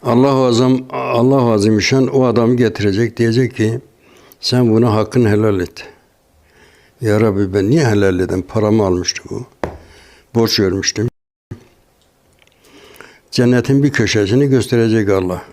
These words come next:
"Burayı sana versem buna hakkını helal eder misin?" "Baş üstüne Allah'ım." Cennet. O şekilde şehitlerin dünya takıntılarını da kaldırıyor Allah.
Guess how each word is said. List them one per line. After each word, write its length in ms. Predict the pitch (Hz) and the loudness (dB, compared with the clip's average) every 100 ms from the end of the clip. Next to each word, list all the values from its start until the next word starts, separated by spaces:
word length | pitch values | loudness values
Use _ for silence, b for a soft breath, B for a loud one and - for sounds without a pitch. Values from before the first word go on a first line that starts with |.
| _ _ - | _ _ -4
"Burayı 240 | 117 117 | 0 0
sana 360 | 117 113 117 117 | 0 0 2 2
versem 440 | 110 101 120 104 | 0 -2 -2 -2
buna 220 | 101 104 | 0 -2
hakkını 340 | 98 101 - 104 | -2 -4 -2 0
helal 200 | 104 101 | 0 0
eder 220 | 104 - | -2 -2
misin?" 280 | 123 - - - B B B B B B B _ | -4 -6 -12 -20 B B B B B B B _
"Baş 280 | - 101 - | -4 -4 -4
üstüne 320 | 95 - 92 | -8 -6 -4
Allah'ım." 480 | 90 101 107 - 202 - _ _ _ _ _ _ - | -2 -2 -2 -4 -10 -14 _ _ _ _ _ _ -6
Cennet. 760 | - 151 117 113 107 - - _ B B B B B B _ _ _ _ _ _ - - _ _ _ _ _ _ _ _ - | -2 0 2 0 -2 -6 -20 _ B B B B B B _ _ _ _ _ _ -20 -20 _ _ _ _ _ _ _ _ -2
O 120 | 135 | 0
şekilde 500 | 131 110 104 101 135 | 2 0 0 0 0
şehitlerin 840 | - 110 107 - 104 117 156 185 - - _ b b b b b - | 0 0 0 0 0 0 0 -4 -10 -20 _ b b b b b -6
dünya 300 | 107 110 113 | 0 2 2
takıntılarını 760 | 110 104 95 104 87 104 98 101 | 2 -2 -2 -4 -4 -2 0 0
da 120 | 92 | 0
kaldırıyor 480 | - 87 82 82 82 | -2 -4 -2 -2 -2
Allah. 300 | 82 82 | -4 -4